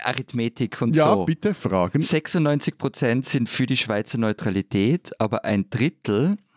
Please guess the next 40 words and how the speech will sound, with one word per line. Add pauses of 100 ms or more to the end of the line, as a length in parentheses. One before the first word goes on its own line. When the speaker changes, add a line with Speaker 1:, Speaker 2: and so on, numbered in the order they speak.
(180)
Speaker 1:
das
sind
ja
so
dreiunddreißig
Komma
drei
periodisch
Prozent.
Speaker 2:
Ja,
es
sind,
ja,
eben
knapp
ein
Drittel,
aber
Speaker 1:
Ja,
Speaker 2:
wurscht,
ja.
Speaker 1:
okay. (480)
Können
sich
einen
nato-Beitritt
vorstellen. (480)
Also (500)
bei
aller
Wertschätzung,
äh,
de-,
des
Schweizer
Konsens
und
so,
so
weiter,